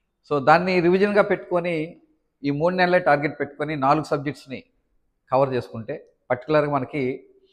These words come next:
త్వరలోనే, ఆ, budget and ఏపీ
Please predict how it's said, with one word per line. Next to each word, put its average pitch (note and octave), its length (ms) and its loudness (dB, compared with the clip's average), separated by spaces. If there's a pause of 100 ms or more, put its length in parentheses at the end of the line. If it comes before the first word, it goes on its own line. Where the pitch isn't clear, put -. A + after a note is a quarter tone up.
(240)
త్వరలోనే, C3+ 640 0 (880)
ఆ, G#2 380 -2 (480)
budget B2+ 520 -4
and A2+ 100 -4
ఏపీ C3+ 500 -2